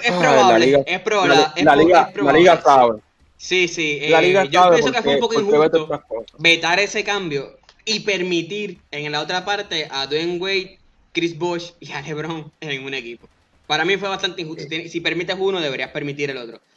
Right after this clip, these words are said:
Speaker 2: Ya sabemos que eso no ocurrió así. Chris Paul terminó en Los Ángeles Clippers intentando llegar año tras año a segunda, tercera ronda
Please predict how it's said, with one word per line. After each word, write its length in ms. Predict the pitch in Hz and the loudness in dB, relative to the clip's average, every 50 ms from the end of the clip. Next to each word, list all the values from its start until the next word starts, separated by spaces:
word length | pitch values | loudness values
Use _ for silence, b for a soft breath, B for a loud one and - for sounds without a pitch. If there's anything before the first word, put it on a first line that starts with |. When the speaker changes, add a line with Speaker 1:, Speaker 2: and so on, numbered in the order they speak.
| _ - | _ -10
Speaker 2:
Ya 240 | 185 226 247 220 202 | -8 -6 -4 -4 -4
sabemos 380 | 202 208 202 208 208 196 202 | -4 -4 -4 -4 -4 -4 -6
que 100 | - 196 | -6 -8
eso 220 | 165 - 175 165 160 | -8 -6 -6 -8 -8
no 220 | 139 139 139 143 | -8 -8 -8 -8
ocurrió 280 | 143 143 156 120 165 175 | -8 -8 -8 -6 -6 -8
así. 240 | 175 175 220 247 262 | -6 -6 -6 -6 -6
Chris 160 | 247 202 156 | -6 -8 -6
Paul 180 | 151 160 165 160 | -6 -8 -8 -6
terminó 540 | 180 180 175 175 170 170 175 175 170 170 b b b | -6 -6 -6 -6 -6 -6 -6 -8 -10 -12 b b b
en 100 | 160 170 | -8 -6
Los 120 | 175 165 | -6 -6
Ángeles 360 | 185 180 180 185 180 185 185 185 - | -8 -8 -8 -8 -8 -8 -10 -8 -6
Clippers 560 | 220 233 247 247 240 233 220 208 202 202 - _ _ _ - | -6 -4 -4 -6 -6 -4 -4 -4 -4 -6 -10 _ _ _ -12
intentando 720 | 147 151 151 147 151 143 135 - 139 151 160 175 180 180 | -10 -10 -8 -8 -10 -10 -10 -8 -6 -6 -4 -4 -4 -4
llegar 480 | 175 165 160 143 135 151 160 175 170 - | -4 -4 -4 -4 -4 -4 -4 -6 -6 -8
año 300 | 147 156 156 160 165 170 | -8 -8 -6 -6 -6 -6
tras 280 | 165 175 170 160 160 160 | -6 -6 -8 -10 -8 -8
año 460 | 156 160 170 170 170 156 147 143 147 _ _ _ _ _ - | -8 -6 -6 -6 -6 -8 -8 -12 -14 _ _ _ _ _ -14
a 280 | - 151 147 147 143 | -10 -8 -8 -8 -8
segunda, 520 | 143 - 147 135 135 147 175 185 180 165 143 | -8 -8 -10 -8 -6 -6 -6 -4 -6 -6 -8
tercera 440 | 135 131 127 - 151 151 160 165 165 | -8 -10 -10 -8 -6 -4 -4 -4 -4
ronda 560 | 165 170 180 190 185 175 165 151 151 160 | -4 -6 -6 -6 -6 -6 -6 -8 -8 -10